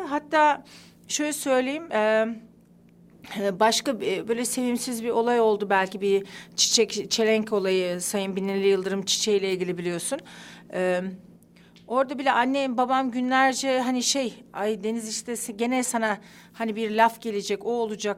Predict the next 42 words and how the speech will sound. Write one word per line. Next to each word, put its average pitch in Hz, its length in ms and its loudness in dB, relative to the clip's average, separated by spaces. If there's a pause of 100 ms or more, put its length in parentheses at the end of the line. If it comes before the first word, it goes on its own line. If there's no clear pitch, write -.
bu 214 200 -6
olacak." 233 480 -4 (300)
Konunun 269 300 -2
gene 302 200 0
benimle 302 220 6
alakası 285 400 2
yok. 302 80 -6
Sonuçta 240 340 -8
Binali 247 280 -2
Bey 247 180 -4
babam 247 400 6 (380)
ve 226 120 2
annem 247 360 2
için 196 280 -6
gelmişti. 190 640 -4
Sonuçta 202 360 -10
benim 190 200 -4
arkadaşım 202 600 0
değil 269 220 2
Binali 175 300 -2
Bey. 147 180 -6 (400)
E, 180 180 -4
babamın 220 400 2
eski 220 280 -4
iş 220 180 -4
arkadaşı. 180 680 -2 (300)
Ama 240 160 -2
gene 262 220 0
fatura 285 340 2
bana 269 200 2
çıkacak, 208 640 -2 (420)
e, 165 380 -4 (200)
diye 233 240 0
çok 294 260 -4
korktu 190 380 -2
ama 427 260 -2
ben 320 200 4
onu 381 280 -2
bile 440 220 0
takip 202 380 2
etmem. 220 280 -4
Baba 302 160 -2